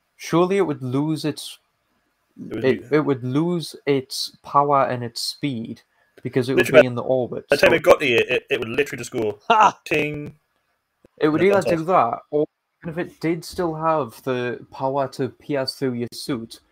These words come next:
Speaker 1: it probably wouldn't have the power to hurt you, but it would pierce your suit, in which case you would just asphyxiate because the suit's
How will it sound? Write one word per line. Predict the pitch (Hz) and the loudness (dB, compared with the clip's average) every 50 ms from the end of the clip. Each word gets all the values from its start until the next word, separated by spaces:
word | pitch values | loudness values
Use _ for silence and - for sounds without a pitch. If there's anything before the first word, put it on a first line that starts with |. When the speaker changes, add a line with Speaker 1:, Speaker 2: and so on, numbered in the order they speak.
| _ _ _ _ _ - | _ _ _ _ _ -10
Speaker 1:
it | 135 127 | -10 -4
probably | - 156 156 147 160 165 | -2 -2 -2 0 -2 -2
wouldn't | 147 117 135 147 143 147 139 | -2 -2 -2 -2 -2 -4 -6
have | 151 151 127 127 | -6 -4 -4 -4
the | 143 | -6
power | - - 135 127 127 | -8 -6 -6 -6 -4
to | 123 123 123 | -4 -6 -6
hurt | 117 127 135 139 131 - | -6 -4 -4 -4 -4 -6
you, | - 107 98 92 - _ _ _ _ _ _ _ _ _ - | -8 -10 -12 -12 -14 _ _ _ _ _ _ _ _ _ 0
but | 135 139 - 139 | 2 2 4 4
it | 143 | 2
would | 131 135 127 - | 2 0 -4 -6
pierce | - - 147 143 135 - - | -6 -4 -4 -2 -4 -4 -8
your | 127 - | -10 -10
suit, | - - 160 143 - - | -8 -8 -8 -8 -8 -10
in | 120 113 | -10 -8
which | 117 120 120 - | -8 -8 -10 -8
case | - 131 123 123 120 - | -6 -4 -4 -4 -4 -6
you | 127 120 | -8 -8
would | 120 - | -6 -8
just | 131 123 - - | -10 -10 -10 -12
asphyxiate | 113 - - - 131 127 - - - 120 117 113 113 - _ | -12 -12 -8 -8 -8 -8 -8 -8 -6 -6 -6 -6 -6 -8 _
because | - 117 - 123 113 107 - | -12 -10 -8 -8 -10 -8 -10
the | - 117 | -10 -10
suit's | - - - 120 113 - - - - - | -10 -10 -10 -10 -10 -12 -14 -16 -18 -18